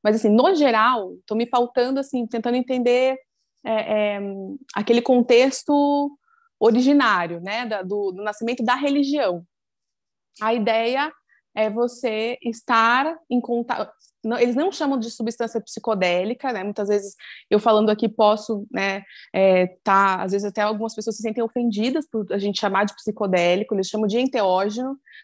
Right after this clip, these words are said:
né? Também não chamam de alucinógeno, chamam de enteógeno, né? De, de ter, de, de ter uma ligação com Deus, né? Theos, ter, ter uma ligação com Deus direta.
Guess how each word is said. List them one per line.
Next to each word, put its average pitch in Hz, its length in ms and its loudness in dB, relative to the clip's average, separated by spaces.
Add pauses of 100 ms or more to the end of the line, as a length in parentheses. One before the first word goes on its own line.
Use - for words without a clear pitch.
né? 208 100 -2
Também 220 220 2
não 247 120 2
chamam 233 240 -2
de 226 100 0
alucinógeno, 214 920 -4 (300)
chamam 208 140 4
de 208 140 2
enteógeno, 185 840 2
né? 208 300 -4 (580)
De, 185 460 2
de 180 120 0
ter, 196 300 2
de, 180 220 2
de 180 220 -2
ter 202 120 0
uma 202 140 2
ligação 226 760 -2 (220)
com 247 320 0
Deus, 175 460 -4
né? 180 220 -12 (120)
Theos, 196 440 2 (200)
ter, - 160 -6
ter 262 80 -4
uma 247 100 2
ligação 233 400 0
com 240 240 -2
Deus 208 300 0
direta. 185 600 -2